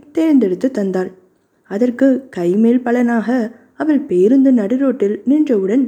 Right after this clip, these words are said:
செய்வதறியாது நின்ற பொழுது பக்கத்தில் அவனது வண்டியை நிறுத்தினான். "பஸ்ஸு போகாதுங்க, நீங்க ஏறினா நீங்க சேர வேண்டிய இடத்துல பத்திரமா நானே கொண்டு போய் சேர்க்கிறேன். ப்ராமிஸா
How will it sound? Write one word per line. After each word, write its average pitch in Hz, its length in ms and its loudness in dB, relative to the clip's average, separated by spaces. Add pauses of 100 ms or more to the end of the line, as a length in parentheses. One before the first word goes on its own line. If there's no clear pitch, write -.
(120)
செய்வதறியாது 240 840 0
நின்ற 240 300 2
பொழுது 190 360 0 (340)
பக்கத்தில் 247 560 -4 (100)
அவனது 262 340 2
வண்டியை 196 480 0
நிறுத்தினான். 208 520 0 (1300)
"பஸ்ஸு 220 480 2
போகாதுங்க, 247 500 2 (520)
நீங்க 190 200 -4 (120)
ஏறினா 226 360 4 (300)
நீங்க 254 300 4 (240)
சேர 196 360 -4
வேண்டிய 240 260 2
இடத்துல 226 440 -2
பத்திரமா 233 400 -2
நானே 226 260 2
கொண்டு 202 200 0
போய் 226 200 0
சேர்க்கிறேன். 185 340 -4 (880)
ப்ராமிஸா 277 480 2